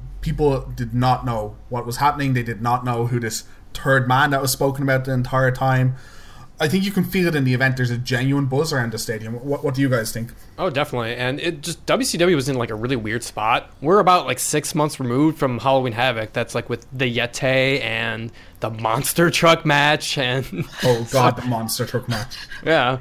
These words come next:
Speaker 2: And something I wanted to, to bring out, too, another tactic that W C W used, too, was they went to two hours the night Hall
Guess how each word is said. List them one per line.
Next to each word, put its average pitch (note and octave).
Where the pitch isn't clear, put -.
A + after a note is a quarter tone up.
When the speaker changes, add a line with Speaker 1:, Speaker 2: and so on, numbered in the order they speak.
Speaker 2:
And B2
something C#3
I C3
wanted C3
to, A#2+
to C3
bring C3+
out, B2
too, C#3+
another D3+
tactic D3+
that B2
W B2+
C B2+
W F3
used, A#2
too, C3
was A#2
they D3+
went D#3
to C3+
two E3
hours B2+
the C#3+
night C#3
Hall B2+